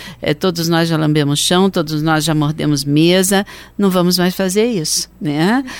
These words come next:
Mas passamos por isso, que é como sentir o mundo. A criança rola no chão pra sentir, ela lambe vitrine pra entender o que é vidro, que é muito difícil de entender.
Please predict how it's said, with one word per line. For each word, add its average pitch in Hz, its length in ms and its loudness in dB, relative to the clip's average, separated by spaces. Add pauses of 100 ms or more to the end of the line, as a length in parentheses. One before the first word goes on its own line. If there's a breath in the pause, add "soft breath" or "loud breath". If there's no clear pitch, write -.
(120)
Mas 175 300 2
passamos 208 840 0
por - 300 -2
isso, 185 480 2 (320 loud breath)
que 208 180 2
é 202 120 4
como 226 340 0
sentir 240 480 0
o 220 80 2
mundo. 165 400 0
A 156 80 0
criança 175 460 -4
rola 196 480 4
no 160 180 -2
chão 151 400 -2 (300 loud breath)
pra 165 120 0
sentir, 160 600 0 (200 loud breath)
ela 160 240 2
lambe 196 400 4
vitrine 175 640 0
pra 156 200 -6
entender 160 320 -4
o 160 40 -6
que 165 120 -4
é 160 40 0
vidro, 170 300 -2
que 160 100 -6
é 165 40 -2
muito 170 280 -2
difícil 156 540 -2
de 151 160 -2
entender. 151 600 0